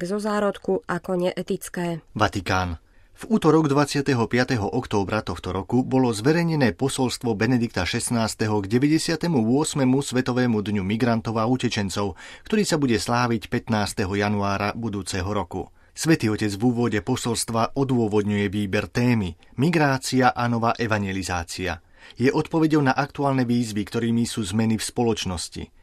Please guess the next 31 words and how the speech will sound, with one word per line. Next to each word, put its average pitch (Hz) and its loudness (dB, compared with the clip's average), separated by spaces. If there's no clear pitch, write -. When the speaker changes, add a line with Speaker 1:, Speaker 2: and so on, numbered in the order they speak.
Speaker 2:
Cirkev, 135 2
pre 147 0
ktorú 131 2
je 110 2
ohlasovanie 110 -2
evanjelia 117 0
ľuďom 117 0
najpodstatnejším 104 -2
poslaním, 104 -4
musí 113 0
na 110 2
ne 110 0
reagovať. 87 -4
Poukazuje, 151 4
že 147 2
migrácia 135 0
ľudí, 104 -2
ktorí 123 0
hľadajú 123 2
lepšie 101 -2
životné 95 -4
podmienky 113 -2
alebo 127 2
utekajú 139 2
pred 110 -2
prenasledovaním, 101 -4
vojnou, 104 0
hladom 110 -2
a - -6
prírodnými 104 -2
katastrofami, 135 -4